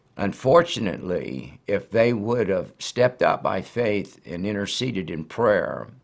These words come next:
they might not have failed. Peter might not have denied the Lord Jesus Christ. But what he was saying is there's a shift now in the season. He said, "There's no need to pray anymore." He said, "Go ahead and take your rest."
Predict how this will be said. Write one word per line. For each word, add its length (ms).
they 160
might 340
not 200
have 120
failed. 800
Peter 320
might 240
not 220
have 120
denied 460
the 80
Lord 280
Jesus 400
Christ. 600
But 120
what 200
he 80
was 200
saying 400
is 220
there's 220
a 40
shift 440
now 300
in 60
the 80
season. 500
He 60
said, 280
"There's 200
no 160
need 260
to 60
pray 320
anymore." 520
He 180
said, 300
"Go 160
ahead 260
and 160
take 260
your 120
rest." 500